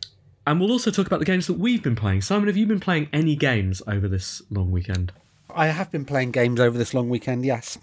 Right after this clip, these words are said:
Speaker 1: Okay, excellent. Me too. I've been playing, I, I think I've played quite a few, but there's one in particular I really, really, really want to talk about, so I'm looking forward to talking about that.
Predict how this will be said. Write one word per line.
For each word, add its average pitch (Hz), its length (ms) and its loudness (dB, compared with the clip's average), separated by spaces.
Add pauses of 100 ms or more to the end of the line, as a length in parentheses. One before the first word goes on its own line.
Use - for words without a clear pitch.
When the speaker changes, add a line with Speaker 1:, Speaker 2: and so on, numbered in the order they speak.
(200)
Speaker 1:
Okay, 92 320 -4
excellent. - 500 -2
Me 131 200 4
too. 113 260 2
I've 95 80 -2
been 101 120 -2
playing, 107 360 2 (800)
I, 135 220 -2
I 143 100 -4
think 277 180 4
I've 339 100 2
played 139 200 4
quite 135 320 2
a 123 80 6
few, 185 340 4
but - 140 0
there's 117 160 0
one 165 340 4
in 139 220 4
particular 101 500 0
I 98 60 0
really, 123 640 2
really, 107 260 0
really 104 460 0
want 95 180 -2
to - 80 -16
talk 90 220 -4
about, 90 220 -6
so 90 140 -6
I'm 87 140 -2
looking 110 400 2
forward 92 300 0
to - 100 -10
talking 92 300 2
about 90 160 2
that. 90 160 2